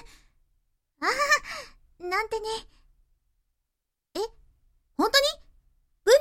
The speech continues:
に残るの？あ、ごめん。絶対退部すると思ってたからさ。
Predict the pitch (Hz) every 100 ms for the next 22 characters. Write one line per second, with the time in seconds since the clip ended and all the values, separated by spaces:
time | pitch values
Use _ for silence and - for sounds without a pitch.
0 | 554 311 - 605 508 269 523 - - -
1 | _ _ _ _ _ - 403 392 - _
2 | _ _ _ _ 277 370 415 381 - -
3 | _ _ _ _ _ 339 392 - 453 415
4 | - - 370 453 494 - 508 508 453 339
5 | 392 440 453 415 330 311 339 339